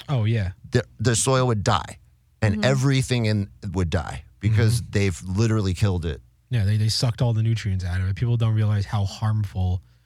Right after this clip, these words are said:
Speaker 1: our farming practices are in this country.
Speaker 2: Ter-,
Speaker 3: Mm.
Speaker 2: terrifying,
Speaker 1: It's, it's,
Speaker 2: actually.
Speaker 1: it's, it, and, and they got us all fooled that they, in thinking that emissions from cars and public tran-,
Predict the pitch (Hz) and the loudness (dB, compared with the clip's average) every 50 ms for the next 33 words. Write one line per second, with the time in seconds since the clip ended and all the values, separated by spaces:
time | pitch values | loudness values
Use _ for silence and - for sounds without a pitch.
0 | _ _ _ _ _ _ _ _ _ - 110 104 98 98 92 - - 107 104 104 | _ _ _ _ _ _ _ _ _ -4 -2 0 0 0 0 0 0 0 0 2
1 | 101 95 92 - 98 87 90 - - 95 - 92 90 90 90 92 85 80 82 - | 0 0 0 -2 -2 -2 -2 -2 -2 -2 0 0 0 0 0 0 0 -2 -4 -6
2 | - - - 80 82 - - - - - - - - - - - _ _ _ _ | -6 -6 -6 -6 -6 -6 -8 -12 -14 -16 -16 -18 -20 -20 -20 -20 _ _ _ _
3 | - - - 85 - - 101 - - - - 110 120 110 - - 87 73 69 67 | -20 -12 -8 -6 -4 -4 -6 -8 -6 -2 0 2 2 2 2 2 0 0 0 0
4 | 71 69 69 76 65 55 107 107 73 69 64 65 64 - - 107 107 107 107 110 | -2 -2 -2 -4 -4 -2 -2 -2 -2 -4 -4 -6 -6 -6 -6 -4 -4 -2 -2 -2
5 | 107 110 110 110 110 107 110 110 110 113 110 - 127 117 110 101 - - - 113 | 0 0 0 0 0 0 0 0 0 0 0 0 0 -2 -2 -2 -4 -6 -4 -2
6 | 113 107 104 101 104 101 98 98 - - 107 104 101 98 101 - _ _ _ _ | -2 0 0 0 0 2 0 0 -2 -2 -2 -2 -2 -2 -4 -8 _ _ _ _
7 | _ - 113 101 98 92 - - 110 104 - 104 98 98 95 95 95 92 90 90 | _ -4 -2 -2 -2 -2 -2 -2 -2 0 0 0 0 2 2 2 2 2 0 -2
8 | - - - 90 - - - _ _ _ _ - 101 101 120 117 - - 104 101 | -4 -8 -16 -20 -20 -20 -20 _ _ _ _ -2 0 2 2 2 2 0 0 0
9 | 98 - 95 95 - - 113 107 104 98 95 95 92 95 98 98 98 - - - | 0 0 -2 -2 0 0 0 2 2 2 2 2 2 2 0 0 0 0 0 0
10 | 101 101 101 95 - 104 98 95 95 98 92 | 0 0 -2 -2 -2 0 0 0 0 0 -2